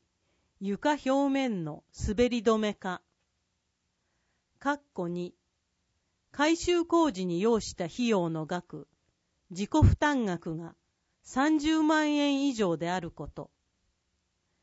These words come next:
ただし、バリアフリー改修工事に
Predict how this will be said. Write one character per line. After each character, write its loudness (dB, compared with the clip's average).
た 0
だ 2
し、 -12
バ 6
リ 2
ア 4
フ 4
リ 2
ー -12
改 0
修 -2
工 2
事 -6
に -6